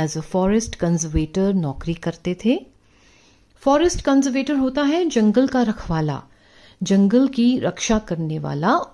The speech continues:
ऑफिसर। और उनकी माँ एक किसान थी। उनकी माँ ने पेड़ पौधों और जंगलों के ऊपर कई गाने और कविताएं लिखी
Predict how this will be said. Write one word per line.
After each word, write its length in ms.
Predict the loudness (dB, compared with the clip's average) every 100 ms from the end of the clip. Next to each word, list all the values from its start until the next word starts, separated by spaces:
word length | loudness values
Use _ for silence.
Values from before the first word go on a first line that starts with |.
| _
ऑफिसर। 420 | -4 -2 -4 -8 -12 -16 _ _ _ _ _ _ _ _ _ _ _
और 140 | 0 6
उनकी 280 | 6 6
माँ 380 | 6 6 6 4
एक 320 | 0 -2 -2 -4 -8
किसान 500 | -8 -2 2 4 2
थी। 360 | 0 -10 -14 -16 _ _ _ _ _ _ _ 0
उनकी 300 | 2 4 2
माँ 260 | 2 2
ने 240 | 2 2 2
पेड़ 380 | 0 0 0 0
पौधों 600 | -4 -6 -6 -4 -2 -2
और 300 | -4 -6 -6
जंगलों 640 | -4 -4 0 2 2 2
के 180 | -2 -6
ऊपर 420 | -8 -4 -2 -2 -2
कई 240 | -2 0 0
गाने 640 | -2 -2 -2 0 2 0
और 380 | -2 -6 -6 -6
कविताएं 480 | -8 -8 -8 -6 -4
लिखी 520 | -6 -8 0 0 0